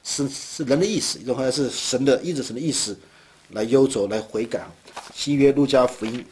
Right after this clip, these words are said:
第十八章第二十三节，了解这个富有的官，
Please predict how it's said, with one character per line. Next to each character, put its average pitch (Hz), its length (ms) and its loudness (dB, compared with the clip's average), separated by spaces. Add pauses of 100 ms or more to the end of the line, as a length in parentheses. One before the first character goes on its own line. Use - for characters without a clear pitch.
第 139 120 0
十 131 120 0
八 123 180 2
章 117 200 0 (600)
第 139 260 0 (220)
二 131 160 2
十 104 600 -4 (160)
三 120 340 -6
节， 82 220 -10 (380)
了 120 120 4
解 117 140 0
这 131 120 -6
个 110 300 -2 (200)
富 208 260 0
有 143 80 6
的 123 80 2
官， 143 240 4